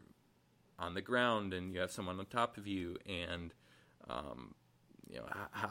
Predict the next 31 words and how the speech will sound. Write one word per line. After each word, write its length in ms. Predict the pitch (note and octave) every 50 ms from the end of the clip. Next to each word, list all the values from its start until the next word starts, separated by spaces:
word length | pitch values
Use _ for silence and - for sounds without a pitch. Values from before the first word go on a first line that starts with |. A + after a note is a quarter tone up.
| -
how 120 | - - -
to 120 | G#2 G#2
take 240 | - - E3+ F#3 -
someone 300 | - - A2+ G#2 G2 F#2+
to 60 | F#2+
the 40 | F#2+
ground 260 | - F#2+ F#2 F#2 F#2
if 140 | F#2+ - -
you 60 | G#2+
need 240 | G#2 G2 F#2+ F#2 -
to, 300 | - G#2+ A2 - - - - - - -
stuff 240 | - - C3 A#2 -
like 200 | G2+ F#2+ - -
that. 400 | G2+ G2 F#2+ F#2+ G2 - - - - - - - - - - - -
Um, 460 | F#2 F2+ F2 F2 F2+ F2+ F#2 - - - - - -
and 100 | - A2
then 80 | A2 A2
also 240 | G#2+ G#2 G#2 - A2+
weapons. 560 | G2 G2+ A2 A#2+ - - A2 F2+ F2 F2 E2+
So 600 | - - - - G2+ G2 G2 F#2+ F#2+ F#2 G2+ - - - - - - - - - - - - - - - - -
in, 320 | G2+ A2 A2+ G#2 G#2 G#2 - - -
as 140 | - G#2 F#2+
a 60 | G#2
white 240 | F#2 G2 G#2+ G#2+ -
belt, 240 | A#2 A2+ A2 G#2+ -
we 160 | A#2 G#2+ G2+ G2 - -
just 200 | - - - -
learned 380 | A2+ G#2 G#2 G#2 G2+ G2+ G2+ - -
the 460 | A2+ G#2+ G2 G2 F#2+ F#2 F2+ F2+ F2 - - - - - -
short 340 | - - - D3 - - -
stick. 440 | - - - C#3+ D3+ - - -